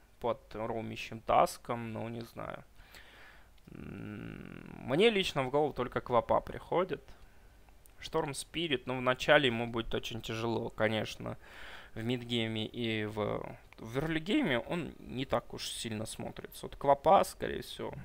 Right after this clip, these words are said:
нет, это все-таки Тинкер. Да, немножко жадный пик получился сейчас у команды Х Ф З.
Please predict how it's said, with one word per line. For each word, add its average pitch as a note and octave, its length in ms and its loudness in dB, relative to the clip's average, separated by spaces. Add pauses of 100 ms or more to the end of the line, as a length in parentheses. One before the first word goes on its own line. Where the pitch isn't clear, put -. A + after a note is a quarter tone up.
(540)
нет, A2 200 4 (380)
это C#3+ 460 6
все-таки A#2 400 -4
Тинкер. F#2+ 420 -8 (1600)
Да, - 220 -2
немножко A#2+ 500 0
жадный A2+ 680 12
пик - 320 -6
получился A#2 640 -6
сейчас - 440 -6
у - 20 -14
команды A2 480 -4
Х - 140 -10
Ф B2 240 -2
З. C#3+ 480 2